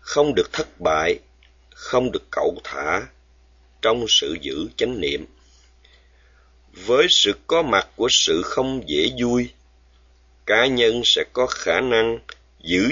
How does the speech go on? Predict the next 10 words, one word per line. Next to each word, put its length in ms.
gìn 320
không 380
để 200
cư 220
xử 400
sai 420
trái 320
và 100
quá 280
mức 220